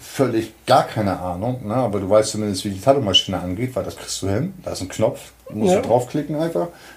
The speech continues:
Speaker 1: dann geht das Ding an, so, dann brummt auch, dann hörst du und, äh, da kannst du direkt loslegen und, äh, könntest da, keine Ahnung, also völlig da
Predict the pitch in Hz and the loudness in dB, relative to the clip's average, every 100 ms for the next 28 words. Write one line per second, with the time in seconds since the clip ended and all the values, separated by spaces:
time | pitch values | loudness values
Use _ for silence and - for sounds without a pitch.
0 | - 107 104 101 98 98 92 127 143 135 | -8 -2 0 0 0 -2 0 0 2 2
1 | 104 92 92 135 156 143 147 98 92 120 | 2 0 2 2 2 2 2 0 2 4
2 | 139 180 202 - - - - - _ _ | 2 -2 -4 -6 -20 -20 -20 -20 _ _
3 | 127 127 120 120 120 117 110 - 123 120 | 2 4 4 2 0 0 0 2 0 0
4 | 92 101 101 95 107 123 131 160 160 170 | -2 0 0 0 0 0 2 4 4 4
5 | 165 131 120 110 123 113 104 95 92 - | 0 0 0 0 2 4 4 0 -6 -16
6 | - - - - _ - 123 113 104 - | -20 -20 -20 -20 _ 0 2 2 0 0
7 | 98 90 - 101 90 131 214 147 92 90 | 0 -2 -4 -2 0 0 0 0 -2 -6
8 | 98 87 87 78 - - 104 92 - 92 | -8 -8 -10 -10 -10 -6 -4 -6 -4 -4
9 | 87 | -4